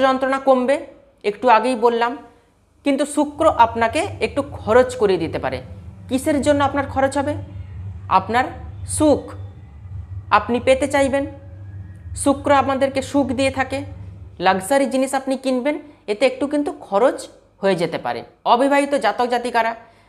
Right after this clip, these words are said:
যারা প্রেমজ বিবাহ করতে চাইছেন, তারা কিন্তু এই সময় পরিবারের সাপোর্ট পাবেন, পরিবারের সমর্থন পাবেন। বাড়ির মানুষজনদের সঙ্গে আপনার প্রেমিক বা প্রেমিকাকে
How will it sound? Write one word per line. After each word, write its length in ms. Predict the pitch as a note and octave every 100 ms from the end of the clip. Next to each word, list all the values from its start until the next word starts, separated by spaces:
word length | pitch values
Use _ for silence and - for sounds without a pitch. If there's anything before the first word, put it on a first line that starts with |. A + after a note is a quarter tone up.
| -
যারা 260 | F3 G3 C4 D#4+ - -
প্রেমজ 340 | A3+ B3+ C#4 C#4 C#4 G#3
বিবাহ 200 | G#3 B3+ B3+
করতে 200 | G3+ G#3 F3+
চাইছেন, 280 | D3+ D3+ C3+ - _ _ -
তারা 140 | F#3+ G#3
কিন্তু 220 | B3 A#3 D4 A3
এই 80 | G#3 G3+
সময় 220 | A3 F4+ - - _ _
পরিবারের 480 | A#3 A#3+ A#3 A#3 C#4+ -
সাপোর্ট 300 | - F3 F3+ F3
পাবেন, 220 | C#3+ C3+ B2 - _ _ _ A#3
পরিবারের 460 | A#3 A#3+ A#3+ D#4 G4 - - -
সমর্থন 440 | G3+ A3 - A3+ F3
পাবেন। 200 | - C3 D#3+ - _ _ _ D#3+ D3+
বাড়ির 320 | G#3 A#3+ C#4 D#4 - - F3
মানুষজনদের 580 | A#3+ B3+ - D4 C#4+ -
সঙ্গে 260 | - C#3+ C3+ - _ _ _
আপনার 340 | F#3 F#3 A3+ C4 -
প্রেমিক 300 | F#3+ A#3 C4 E3+
বা 80 | G#3+ - -
প্রেমিকাকে 500 | F#3 F#3+ G3+ G3+ G#3